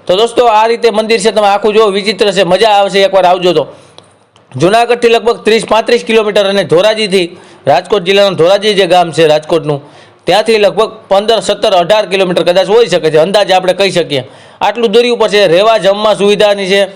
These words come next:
સુવા માટે પણ અહીં વ્યવસ્થા છે દોસ્તો. બહારથી જે લોકોને આવવું હોય એ આવી શકો છો. બાકી મંદિરનું ગ્રાઉન્ડ ને એવડું મોટું છે ભાઈ કે તમારા હોશ ઉડી જશે. તમને એમ થાય કે સાક્ષાત, જો ભાઈ દર્શન કરી લેજો, જોઈ લ્યો રામાપીરનો.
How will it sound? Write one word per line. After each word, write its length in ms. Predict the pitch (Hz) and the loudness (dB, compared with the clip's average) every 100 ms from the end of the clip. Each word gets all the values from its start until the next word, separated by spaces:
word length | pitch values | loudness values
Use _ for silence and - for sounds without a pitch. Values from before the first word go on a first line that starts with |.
| - - _ - | -14 -20 _ -4
સુવા 320 | 180 208 214 | 0 2 2
માટે 240 | 214 214 | 2 -2
પણ 140 | 208 202 | 0 0
અહીં 140 | 196 | 2
વ્યવસ્થા 380 | 180 190 185 180 | 2 0 2 -2
છે 200 | 156 208 | 0 -2
દોસ્તો. 440 | 180 175 170 143 - - - - | 0 0 0 -2 -6 -20 -20 -4
બહારથી 380 | 160 196 208 208 | 0 0 -2 -2
જે 120 | 202 | 0
લોકોને 300 | 208 208 208 | 0 0 0
આવવું 260 | 190 208 196 | 0 2 2
હોય 140 | 156 | 0
એ 120 | 139 | 0
આવી 260 | 156 185 220 | 0 0 0
શકો 260 | 214 196 | -2 0
છો. 180 | 170 151 - - - 147 | 0 -4 -8 -20 -6 -2
બાકી 220 | 175 180 | 0 -2
મંદિરનું 440 | 175 202 214 208 | -2 -2 0 0
ગ્રાઉન્ડ 400 | 170 196 208 208 | 2 0 0 -2
ને 100 | 196 | 0
એવડું 260 | 202 220 202 | 2 2 0
મોટું 260 | 214 214 | 0 0
છે 120 | 214 214 | 0 2
ભાઈ 260 | 170 135 - - - | 0 -2 -10 -20 -4
કે 80 | 165 | -2
તમારા 260 | 180 190 | 0 0
હોશ 280 | 160 202 226 | 2 0 0
ઉડી 200 | 208 190 | 0 2
જશે. 320 | 180 156 151 131 - _ | 0 2 0 -2 -14 _
તમને 220 | 180 202 214 | -2 2 0
એમ 100 | 196 | 2
થાય 220 | 214 214 | 0 0
કે 80 | 190 | 0
સાક્ષાત, 360 | 208 208 202 | -2 0 0
જો 140 | 180 226 | 2 2
ભાઈ 120 | 220 | 2
દર્શન 340 | 202 220 220 | 0 0 0
કરી 200 | 214 226 | 2 2
લેજો, 240 | 220 208 190 | 2 0 2
જોઈ 200 | 202 220 | 0 2
લ્યો 160 | 220 | 2
રામાપીરનો. 560 | 196 202 185 185 170 | 2 0 0 -2 -2